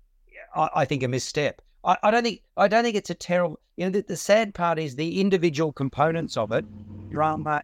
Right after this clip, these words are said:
and the musical, are fine in and of themselves. But, uh,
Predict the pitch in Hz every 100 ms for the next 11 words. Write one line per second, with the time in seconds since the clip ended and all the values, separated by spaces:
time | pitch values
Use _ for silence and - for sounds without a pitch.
0 | - 131 123 143 180 160 117 107 156 -
1 | _ _ 147 - 160 165 156 156 156 147
2 | 139 147 143 143 - 113 101 - - _
3 | 143 143 _ _ _ 165 147